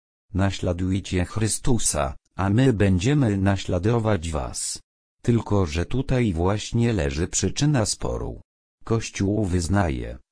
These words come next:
iż naucza zasad Chrystusowych, że głosi Jego Ewangelię. Świat słucha i odpowiada: „Wypaczyliście prawdę”.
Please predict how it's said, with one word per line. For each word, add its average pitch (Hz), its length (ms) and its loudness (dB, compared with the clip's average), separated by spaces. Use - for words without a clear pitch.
iż 165 280 -2
naucza 98 560 0
zasad 104 520 -2
Chrystusowych, 113 1120 -2
że 85 240 2
głosi 107 640 0
Jego 85 420 2
Ewangelię. 82 680 0
Świat - 520 -2
słucha - 520 -2
i 95 200 2
odpowiada: 87 840 0
„Wypaczyliście 92 960 -4
prawdę”. 62 580 -4